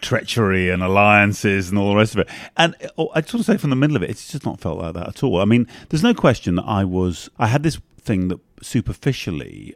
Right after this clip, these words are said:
I looked like, particularly in the early part of my career, I was always described as a s-, as a safe pair of hands. It, it's sort of,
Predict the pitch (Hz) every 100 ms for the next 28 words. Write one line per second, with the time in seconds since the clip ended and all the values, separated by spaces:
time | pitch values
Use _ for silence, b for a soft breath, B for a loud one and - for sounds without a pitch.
0 | _ - 90 87 90 92 - - 90 80
1 | 80 - - - - 113 95 90 87 85
2 | 87 76 78 78 - 80 76 73 b b
3 | b b - 90 87 92 - 92 - 90
4 | 82 80 78 - - - 92 82 - -
5 | 87 - - 85 78 - 101 80 73 87
6 | - - _ - 131 123 123 117 - 143
7 | 123